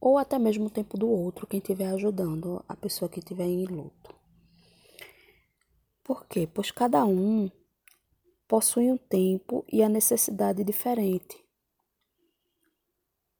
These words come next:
pra absorver o que tá acontecendo. Quem está de luto, você não precisa se culpar. Não se julgue.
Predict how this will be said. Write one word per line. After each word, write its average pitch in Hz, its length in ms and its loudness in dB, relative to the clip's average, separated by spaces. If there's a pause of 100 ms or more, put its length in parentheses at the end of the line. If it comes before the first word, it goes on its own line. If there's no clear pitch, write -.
(400)
pra 175 1040 -4 (320)
absorver 185 960 -2
o 240 80 -12
que - 160 -20
tá 165 100 -10
acontecendo. - 760 -6 (2750)
Quem 220 200 -2
está 220 240 -2
de 214 120 4
luto, 185 600 -4 (580)
você - 320 0
não 196 140 0
precisa 196 520 -4
se - 160 -2
culpar. - 640 -12 (1120)
Não 190 180 0
se 185 240 0
julgue. 165 640 -4